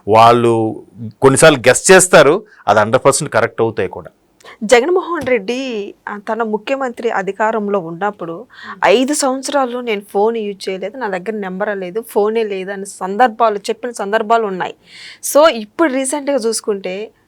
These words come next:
Speaker 2: స్మార్ట్ ఫోన్ యూజ్ చేశారని చెప్పి మనకి ఇప్పుడు వార్తలు వచ్చాయి. ఆ ఫోన్లో సంబంధించి లిక్కర్ స్కామ్కి సంబంధించిన డీటెయిల్స్ మొత్తం ఫోన్లో ఉన్నాయని కూడా మనకు వచ్చిన ఆధారాలు సార్.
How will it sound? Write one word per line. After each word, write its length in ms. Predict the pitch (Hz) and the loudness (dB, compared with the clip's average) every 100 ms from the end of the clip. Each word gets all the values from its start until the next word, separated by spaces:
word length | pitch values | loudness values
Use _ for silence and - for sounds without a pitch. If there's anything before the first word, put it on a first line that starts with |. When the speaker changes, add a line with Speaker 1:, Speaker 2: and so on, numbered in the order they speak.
| _ | _
Speaker 2:
స్మార్ట్ 460 | - 233 220 285 302 277 | -6 2 2 2 0 0
ఫోన్ 300 | 254 233 208 | 0 -2 -4
యూజ్ 280 | 220 208 | -6 -2
చేశారని 320 | 208 208 196 202 | -4 -4 -8 -10
చెప్పి 260 | 190 254 | -12 -12
మనకి 360 | 240 208 - 254 | -10 -10 -10 -10
ఇప్పుడు 480 | 220 214 208 254 240 | -8 -10 -8 -2 -2
వార్తలు 400 | 190 180 175 175 | -2 -6 -8 -10
వచ్చాయి. 260 | - 147 - - - - | -10 -12 -14 -20 -12 2
ఆ 80 | 214 | 4
ఫోన్లో 420 | 233 262 302 320 | 4 4 4 4
సంబంధించి 680 | 311 254 240 247 240 220 240 | 0 0 0 0 -2 -6 -6
లిక్కర్ 560 | 190 202 - - 330 339 | -4 -4 -2 0 0 0
స్కామ్కి 540 | - - 226 220 214 | -4 0 2 2 -2
సంబంధించిన 760 | - 196 196 196 196 190 190 175 | -6 -6 -6 -6 -8 -10 -12 -12
డీటెయిల్స్ 440 | 175 214 208 - | -4 -2 -2 -6
మొత్తం 340 | 196 190 214 214 | -10 -10 -10 -6
ఫోన్లో 360 | 226 233 247 220 | -2 0 0 -6
ఉన్నాయని 520 | 202 202 190 185 180 | -6 -8 -8 -10 -10
కూడా 360 | 220 208 196 262 _ _ - | -8 -8 -10 -14 _ _ -4
మనకు 140 | 214 214 | -4 -4
వచ్చిన 220 | 196 208 | -6 -2
ఆధారాలు 400 | 190 196 185 160 - | 0 0 -2 -6 -10
సార్. 120 | 170 | -16